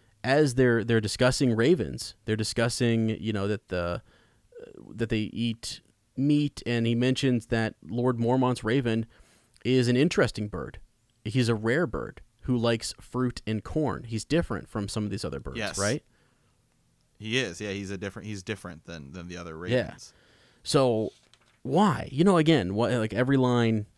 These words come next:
Speaker 2: Yeah, right here. Yeah. Yeah, Lord Mormont. So this is when he goes to meet Maester Aemon. "Lord Mormont's raven likes fruit and corn. He's a rare bird. Most ravens will eat grain, but they prefer flesh.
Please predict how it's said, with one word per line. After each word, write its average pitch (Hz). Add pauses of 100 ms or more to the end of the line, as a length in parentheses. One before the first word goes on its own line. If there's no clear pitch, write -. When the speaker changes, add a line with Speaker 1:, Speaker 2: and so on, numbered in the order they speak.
(280)
Speaker 2:
Yeah, 98
right 104
here. 104
Yeah. 95 (520)
Yeah, 107
Lord 127
Mormont. 143
So 135
this 131
is 123
when 117
he 120
goes 107
to 104
meet 104
Maester 92
Aemon. 67 (1120)
"Lord 120
Mormont's 139
raven 113
likes 98
fruit -
and 92
corn. 92
He's 101
a 104
rare 110
bird. 98
Most 120
ravens 107
will 98
eat -
grain, 110
but 95
they 98
prefer 95
flesh. -